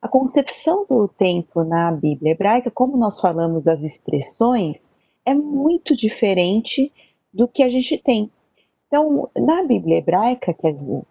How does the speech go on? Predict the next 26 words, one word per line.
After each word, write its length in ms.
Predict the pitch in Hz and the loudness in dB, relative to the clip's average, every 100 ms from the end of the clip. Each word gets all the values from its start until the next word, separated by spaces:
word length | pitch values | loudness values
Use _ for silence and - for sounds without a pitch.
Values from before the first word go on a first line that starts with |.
| _ | _
a 100 | - | -4
Bíblia 720 | 147 175 180 170 170 160 151 | 0 2 2 2 2 0 0
hebraica 480 | 165 147 160 160 165 | 0 2 0 0 -2
que 160 | - 156 | -6 -6
nós 240 | 156 151 | -6 -4
falamos 600 | - 151 160 170 170 156 | -2 0 2 0 -4 -2
é 380 | 156 156 151 147 156 | 0 0 0 -2 0
o 80 | |
Antigo 440 | 160 151 - 143 143 | 0 -2 -4 -2 0
Testamento, 960 | 160 - 208 190 190 240 240 - 147 - _ _ _ _ - | 0 0 -4 -2 0 2 0 -2 -6 -6 _ _ _ _ -10
né, 320 | 165 202 214 - | -4 -2 -2 -4
é, 680 | 185 180 175 180 180 180 190 - _ _ _ _ - | 0 2 2 0 0 0 -4 -10 _ _ _ _ -2
as 140 | 233 294 | 0 0
expressões, 1300 | - - 214 - - 247 302 294 185 151 - - - _ - | -2 0 0 0 -2 0 0 0 0 -4 -8 -10 -14 _ -2
é, 320 | 175 170 170 | 0 2 2
não 200 | 196 302 | 2 0
tem 300 | - 302 330 | 0 0 0
uma 100 | 349 | -6
expressão 480 | - 294 269 277 277 | -4 -2 0 0 2
exata, 840 | 294 175 151 202 214 214 - 156 | 2 0 2 2 2 -4 -4 -4
então 220 | 156 170 | -2 -2
quer 160 | 160 170 | 0 0
dizer, 220 | 156 175 | 0 -2
não 160 | 175 208 | -2 -4
tem 240 | 226 226 | -2 0
horário, 1000 | 240 226 190 202 214 208 190 170 165 | 0 2 0 0 0 0 0 2 0